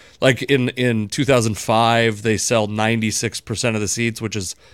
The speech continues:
seventh best in basketball. Some of these teams don't have a, uh, I think, a capacity for the ratio. They were always selling a lot of seats. They just didn't have a very big arena. And this was a disadvantage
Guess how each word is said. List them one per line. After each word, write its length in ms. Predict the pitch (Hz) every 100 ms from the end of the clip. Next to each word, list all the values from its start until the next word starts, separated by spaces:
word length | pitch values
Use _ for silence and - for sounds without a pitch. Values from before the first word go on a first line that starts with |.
| -
seventh 560 | - - 143 127 117 -
best 380 | 117 117 - 120
in 100 | 104
basketball. 540 | 101 107 - 110 107
Some 180 | 135 120
of 60 |
these 140 | 101 92
teams 300 | 117 101 92
don't 200 | 104 101
have 120 | 95
a, 80 | 92 _ _ _ 107
uh, 320 | 104 90 76 - - - _ -
I 80 | 95
think, 180 | 104
a 60 | 98
capacity 680 | - - 101 101 101 110 101
for 120 | 107
the 100 | 98
ratio. 400 | 104 95 110 101 - - - _
They 100 | 196
were 160 | 226 254
always 340 | 285 208 131
selling 400 | - 151 151 139
a 40 |
lot 180 | 127 123
of 280 | 107 92 - _
seats. 460 | - - 277 120 -
They 100 | 151
just 200 | 135 -
didn't 220 | 143 120
have 220 | 113 110
a 60 | 104
very 220 | 104 101
big 300 | 98 101 90
arena. 440 | 92 101 127 95
And 120 | 82 107
this 160 | 104
was 340 | 107 123 131 113
a 60 |
disadvantage 960 | 107 110 - 101 110 117 107 95 92